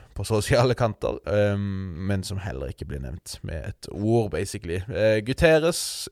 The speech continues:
G-, F N's generalsekretær, var med på film og ba om våpenhvile i landet, som han på en måte er programforpliktet til å gjøre. Statsminister i Etiopia, Abiy Ahmed, hadde en,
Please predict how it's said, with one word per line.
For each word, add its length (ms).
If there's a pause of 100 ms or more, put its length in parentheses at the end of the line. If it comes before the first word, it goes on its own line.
G-, 80
F 280
N's 140
generalsekretær, 760
var 100
med 180
på 140
film 320
og 240
ba 220
om 100
våpenhvile 520
i 40
landet, 320
som 220
han 160
på 100
en 80
måte 240
er 60
programforpliktet 880
til 180 (400)
å 80
gjøre. 240 (640)
Statsminister 640
i 80
Etiopia, 320
Abiy 180
Ahmed, 320
hadde 240
en, 140